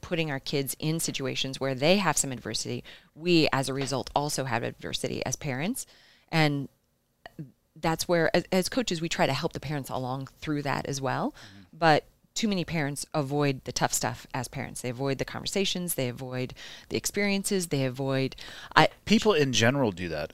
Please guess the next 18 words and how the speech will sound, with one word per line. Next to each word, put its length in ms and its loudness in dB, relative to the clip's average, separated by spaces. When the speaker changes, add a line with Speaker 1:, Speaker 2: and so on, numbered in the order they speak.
Speaker 2:
If 220 0
you 80 6
look 180 4
around, 300 6
Speaker 1:
For 80 2
Speaker 2:
you're 80 4
gonna, 80 2
Speaker 1:
sure. 260 -4
Speaker 2:
if 160 2
it, 100 6
if 160 -4
you 60 0
give 120 6
a 60 0
human 220 2
being 180 2
a 40 -2
choice, 380 4